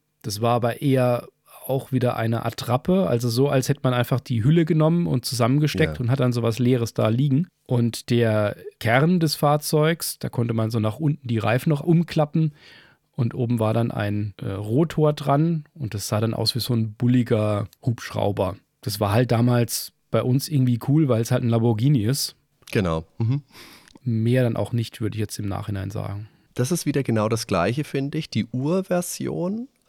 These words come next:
Speaker 2: der Lamborghini, super cool. Die Verwandlungen eher so, na, na ja. Und wer jetzt beim Namen Stiletto nicht gleich hellhörig geworden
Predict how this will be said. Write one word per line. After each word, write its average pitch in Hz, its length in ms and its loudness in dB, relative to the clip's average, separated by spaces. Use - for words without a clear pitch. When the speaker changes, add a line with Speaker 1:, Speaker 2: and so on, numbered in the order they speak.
Speaker 2:
der 113 100 0
Lamborghini, 110 800 -2
super 170 500 0
cool. 139 300 -2
Die 113 60 0
Verwandlungen 175 720 0
eher 127 180 0
so, 123 260 -2
na, 110 800 0
na 113 160 0
ja. 113 600 -2
Und 98 100 -2
wer 117 80 4
jetzt - 220 -2
beim 123 540 0
Namen 123 500 0
Stiletto 123 560 -2
nicht 147 220 -4
gleich 117 300 -4
hellhörig 120 720 -2
geworden 101 540 0